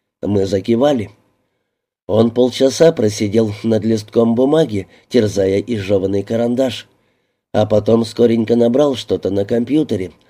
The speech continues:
с явным удовольствием давя на клавиши, и остался доволен результатом. «Вы заносите эту программу сюда», — объяснил он. «Затем вводите данные с диска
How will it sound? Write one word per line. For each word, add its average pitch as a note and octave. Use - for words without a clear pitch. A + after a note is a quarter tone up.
с -
явным G#2
удовольствием A#2+
давя G2+
на G#2+
клавиши, A2+
и G2+
остался G#2
доволен F#2+
результатом. A2
«Вы G#2
заносите A#2
эту G#2+
программу A2+
сюда», — B2+
объяснил G#2
он. G#2
«Затем G#2+
вводите A2
данные A2+
с A2+
диска C#3+